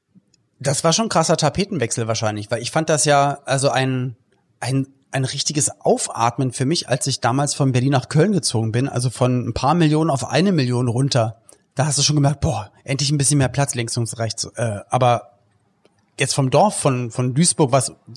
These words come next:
wo, wenn du sagst, du hast bei Duisburg gelebt, nach Berlin zu ziehen, wann, mit zweiundzwanzig Jahren. Das heißt, da war dann auch natürlich,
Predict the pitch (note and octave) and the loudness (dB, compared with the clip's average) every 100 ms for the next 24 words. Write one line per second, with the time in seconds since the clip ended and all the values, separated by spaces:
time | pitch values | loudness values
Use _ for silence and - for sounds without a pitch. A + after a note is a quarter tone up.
0 | - B2 B2 B2+ B2+ B2+ B2 B2 A#2 A#2+ | -14 -12 -8 -6 -2 -2 -2 -4 -4 -4
1 | A#2+ D#3+ C#3 D3 - C3+ C3 C3 - - | -2 -2 -2 -6 -4 -2 0 -2 -4 -10
2 | - - - D3 A2+ C3 C3 C3+ D#3+ B2 | -8 -10 -4 -2 0 0 0 0 0 0
3 | - E3 E3 D#3 - - - - B2+ C3+ | 2 4 2 0 -6 -16 -20 -16 -4 -2
4 | C3+ - - D3 - - D3+ E3+ E3 E3 | -2 -6 -6 -6 -2 0 2 2 0 0
5 | E3 - C#3 A#2 A2+ C3 B2+ C3+ C3 D3 | 0 0 0 -2 -4 -2 -2 0 2 2
6 | D3 C3 C#3 C#3+ A#2+ C#3+ C3+ - - - | 2 0 2 0 0 -2 -2 -10 -20 -12
7 | - - C#3+ C3+ | -6 -2 0 0